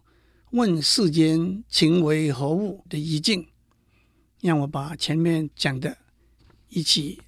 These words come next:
念一遍。《兰亭临帖》，行书如行云流水，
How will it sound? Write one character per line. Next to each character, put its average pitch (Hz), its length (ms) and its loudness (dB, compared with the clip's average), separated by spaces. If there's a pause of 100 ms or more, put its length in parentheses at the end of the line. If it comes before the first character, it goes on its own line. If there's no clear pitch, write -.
念 147 220 0
一 143 60 -2
遍。 160 260 -6 (1040)
《兰 175 260 4
亭 190 400 4
临 180 200 6
帖》， - 340 -8 (560)
行 170 320 2
书 180 540 2
如 165 160 0
行 160 260 2
云 156 320 0
流 147 160 -2
水， - 320 -6